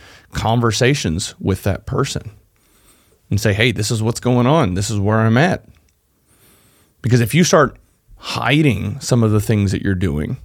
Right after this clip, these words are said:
are not being open and fully transparent, the results are gonna speak for themselves. People are gonna start to see, "Wha-, what's going on here?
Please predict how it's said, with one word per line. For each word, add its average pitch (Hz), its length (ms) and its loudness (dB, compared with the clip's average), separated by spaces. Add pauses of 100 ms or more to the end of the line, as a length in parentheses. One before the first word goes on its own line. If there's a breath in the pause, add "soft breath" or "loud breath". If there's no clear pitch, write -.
(460 loud breath)
are 110 80 2
not 107 240 2
being 110 340 0
open 107 460 0
and 101 380 -2
fully 95 560 -2
transparent, - 840 -4 (1500 loud breath)
the 110 100 4
results 101 520 2
are - 80 0
gonna 131 180 2
speak 127 260 -2
for 120 120 -2
themselves. 104 760 -2 (180)
People 151 240 0
are 160 60 2
gonna 156 180 4
start 143 240 2
to 131 80 -2
see, 143 300 2
"Wha-, 165 640 4
what's 175 180 -2
going 240 240 -2
on 214 160 4
here? 180 400 2